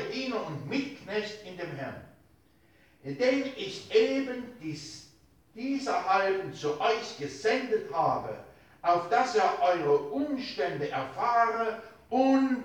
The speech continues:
euer Herz tröste. Mit Onesimus, den treuen und geliebten Bruder, der von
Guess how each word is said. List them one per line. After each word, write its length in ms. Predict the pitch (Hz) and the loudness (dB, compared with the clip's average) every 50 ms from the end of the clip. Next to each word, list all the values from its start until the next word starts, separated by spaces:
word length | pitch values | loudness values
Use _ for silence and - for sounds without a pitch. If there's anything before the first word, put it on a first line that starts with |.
| - - | -6 0
euer 360 | - 240 233 220 220 - 220 214 - - | 2 4 6 6 6 4 4 2 0 2
Herz 540 | - 175 190 196 - - - - - - - - - _ | 4 4 4 4 4 0 -4 -8 -10 -12 -16 -20 -20 _
tröste. 920 | - - - 143 170 185 185 180 170 160 - - - - - - - - - - - _ _ _ _ _ _ _ _ _ _ _ _ _ _ | -14 -6 -2 0 2 4 4 4 2 2 0 -2 -6 -10 -12 -12 -12 -14 -14 -16 -20 _ _ _ _ _ _ _ _ _ _ _ _ _ _
Mit 440 | - 165 254 277 269 262 - - - | -6 -2 0 0 0 -2 -6 -10 -4
Onesimus, 1500 | 190 202 208 208 208 202 202 202 208 214 214 220 226 240 233 240 - - 156 151 139 135 127 127 120 120 - - - - - - - _ _ _ _ _ | -2 -2 0 0 -2 -4 -6 -8 -6 -4 -2 0 0 -2 -2 -4 -6 -8 -6 -4 -4 -4 -4 -4 -8 -10 -12 -14 -16 -18 -20 -20 -20 _ _ _ _ _
den 280 | 147 160 156 147 - - | -6 -4 -4 -4 -4 -6
treuen 480 | 139 143 196 233 254 262 254 240 214 196 - - - | -2 2 6 6 6 6 6 4 0 -2 -4 -4 -6
und 140 | - - 156 | -8 -8 -8
geliebten 640 | 165 160 175 226 254 254 - - - 160 147 143 - | -6 -4 -2 -2 -2 -4 -4 -6 -8 -8 -8 -6 -6
Bruder, 680 | - - - 262 262 262 254 247 254 254 254 247 - - - - - - _ _ - | -4 -2 -2 0 -2 -2 -2 0 0 0 0 -2 -6 -10 -16 -20 -20 -20 _ _ 2
der 340 | 220 247 262 262 262 254 254 | 4 6 6 6 6 4 2
von 380 | - - - 220 240 233 226 | -2 0 4 4 4 4 2